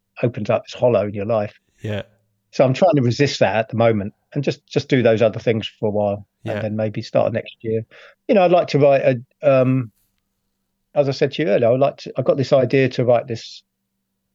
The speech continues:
Speaker 1: I mean, I wouldn't go into details, but this book, it's like a chase,
Speaker 2: Mm-hmm.
Speaker 1: but it's to, it's a bit deeper than that. And, um, yeah, and I thought to do it maybe somewhere like Australia or, or the Far East or something, maybe
Speaker 2: Yeah.
Speaker 1: to go.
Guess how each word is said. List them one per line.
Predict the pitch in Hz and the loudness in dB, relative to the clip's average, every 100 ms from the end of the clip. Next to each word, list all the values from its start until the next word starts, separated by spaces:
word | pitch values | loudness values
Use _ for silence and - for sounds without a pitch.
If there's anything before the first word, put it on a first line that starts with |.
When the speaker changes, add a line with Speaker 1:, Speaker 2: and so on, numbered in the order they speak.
| _ _ _ _ _ _ _ _ _ _ _ | _ _ _ _ _ _ _ _ _ _ _
Speaker 1:
I | 120 | -2
mean, | 113 | 0
I | |
wouldn't | 113 110 | 0 0
go | 113 | -2
into | 104 120 | -2 -2
details, | 143 98 - | -2 -2 -4
but | 107 | -4
this | 113 | -4
book, | - 120 120 | 0 -2 0
it's | - | 0
like | 110 - | 0 -2
a | |
chase, | - 135 107 - - - | -2 0 0 -4 -14 -12
Speaker 2:
Mm-hmm. | 120 107 113 - _ - | -10 -10 -12 -18 _ -4
Speaker 1:
but | 113 | -4
it's | 110 - | -4 -8
to, | 127 - _ - | -10 -10 _ -10
it's | 131 | -6
a | 113 | -4
bit | 104 - | -4 -6
deeper | 101 110 | -8 -10
than | 110 | -8
that. | 117 - _ _ _ - | -8 -10 _ _ _ -4
And, | 131 117 120 110 | 2 2 2 2
um, | 120 120 107 - _ _ _ _ _ _ _ _ _ 165 | 2 2 -4 -12 _ _ _ _ _ _ _ _ _ 0
yeah, | 165 | 2
and | 160 | 2
I | |
thought | 156 185 - | 2 -2 -2
to | |
do | 143 | -2
it | 123 131 | 0 2
maybe | 131 113 | 0 0
somewhere | 113 120 117 | -2 -2 0
like | 110 107 113 | 0 -2 -8
Australia | - 120 113 110 110 110 | -4 0 2 2 0 0
or, | 98 95 92 _ _ _ _ _ _ - | -6 -8 -10 _ _ _ _ _ _ -6
or | 127 110 110 104 113 | 0 2 0 -4 -6
the | 131 | -8
Far | - 127 117 110 | 0 2 4 2
East | 113 - | -2 -4
or | 110 | -6
something, | 120 110 113 107 101 _ | -4 -4 -6 -6 -10 _
maybe | 143 127 123 | -2 0 0
Speaker 2:
Yeah. | 123 | -2
Speaker 1:
to | 131 | 0
go. | 123 117 110 107 | 2 2 2 0